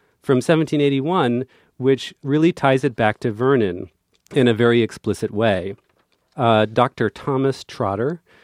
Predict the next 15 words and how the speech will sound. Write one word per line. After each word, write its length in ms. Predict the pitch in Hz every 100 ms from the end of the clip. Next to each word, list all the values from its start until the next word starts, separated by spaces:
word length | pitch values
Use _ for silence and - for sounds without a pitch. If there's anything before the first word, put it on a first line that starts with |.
| _ _
was 280 | 110 104 98
a 280 | 101 95 101
surgeon 760 | - - 131 123 120 120 147 - _ _ -
on 220 | 113 110
board 420 | 104 104 110 107
the 240 | 92 95 98
H 200 | 123 123
M 120 | 123
S 140 | 110 107
Berwick, 640 | 110 107 113 123 147 - _ _ _ _ _
and 200 | 123 110
he 180 | - 151
wrote 220 | 143 139
this 160 | 123 117
poem. 480 | - 113 98 87